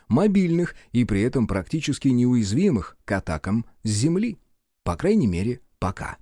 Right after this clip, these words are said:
Но главный вопрос, который Влад Келлер намеревался закрыть, вводя свои войска на чужую территорию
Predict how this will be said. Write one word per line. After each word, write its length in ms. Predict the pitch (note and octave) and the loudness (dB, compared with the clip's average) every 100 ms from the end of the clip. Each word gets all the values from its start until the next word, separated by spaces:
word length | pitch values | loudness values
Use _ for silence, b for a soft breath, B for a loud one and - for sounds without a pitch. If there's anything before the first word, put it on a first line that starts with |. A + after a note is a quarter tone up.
| _ _ - | _ _ -4
Но 200 | A2 A2 | 0 0
главный 340 | G2+ F2+ F2 | 0 -2 -2
вопрос, 480 | E2 F2 D3 D#3+ G#2 | -4 -2 0 0 -2
который 360 | - C#2+ E2 F2 | -6 -8 -6 -4
Влад 280 | F#2+ G2+ - | -2 -4 -2
Келлер 380 | B2 F#2+ F2 b b b | -2 0 -4 b b b
намеревался 580 | C3+ C#3+ C3 A2 - G#2+ | 2 4 2 0 -2 -2
закрыть, 540 | B2 A#2+ A3 F#3+ - | -2 -2 -2 -2 -4
вводя 440 | A2 G#2+ A#2 A#2+ | -2 0 0 0
свои 280 | G#2+ G#2+ G#2+ | -2 0 0
войска 400 | G#2+ A#2+ - A2+ | 2 0 -2 -2
на 120 | G#2 | -2
чужую 360 | F#2+ A2+ A#2 G#2+ | -2 -2 0 0
территорию 560 | A#2 A#2 B2+ A2 G2+ | 0 0 0 0 0